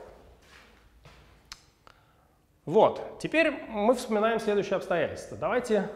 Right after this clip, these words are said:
мы с вами включим электромагнитное взаимодействие для наших кварков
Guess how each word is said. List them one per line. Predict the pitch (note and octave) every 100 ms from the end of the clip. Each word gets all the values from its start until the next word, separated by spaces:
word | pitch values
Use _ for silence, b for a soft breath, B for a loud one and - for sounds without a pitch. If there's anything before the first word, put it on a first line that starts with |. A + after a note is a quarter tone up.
| -
мы | D#3+ F3+
с | F3+
вами | F3 F3+ F3 F3 -
включим | G#3 A#3+ A3 F3
электромагнитное | E3 E3 E3 F3 F3 D#3+
взаимодействие | D3 E3+ B3 D4+ - D3 G#2+ -
для | C#3+
наших | C#3+ -
кварков | E3 C3+ -